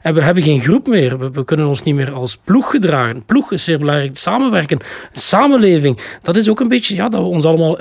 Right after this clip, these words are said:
min of meer moeten inschakelen in een groter geheel. En de dag van vandaag mikken we alleen maar op die individualisering. Iedereen moet in zijn allerintiemste gevoelens en eigenheid benaderd worden door een overheid.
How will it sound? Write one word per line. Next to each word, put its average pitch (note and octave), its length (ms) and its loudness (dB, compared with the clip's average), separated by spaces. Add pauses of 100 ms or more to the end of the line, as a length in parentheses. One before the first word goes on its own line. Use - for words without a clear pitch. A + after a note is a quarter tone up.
(140)
min F3 200 2
of A3 120 -2
meer G3 140 0
moeten G3+ 220 -2
inschakelen G#3+ 600 -2
in F3 60 2
een D#3 100 2
groter D3 300 0
geheel. C3 400 -2 (500)
En D3+ 140 0
de C#3 60 0
dag C#3+ 180 0
van F#3+ 100 2
vandaag D3+ 380 2
mikken D#3+ 260 2
we D#3 60 0
alleen C#3+ 220 2
maar E3+ 100 4
op E3+ 120 0
die E3+ 100 -2
individualisering. D#3 920 2
Iedereen F#3 300 2
moet F#3 180 2
in D#3+ 100 4
zijn C#3+ 300 -2
allerintiemste G3 880 0
gevoelens D3 480 0
en E3 160 -2
eigenheid F#3 440 0
benaderd D3 420 -2
worden F3+ 280 0 (400)
door D3+ 140 4
een D#3 120 0
overheid. F3+ 480 2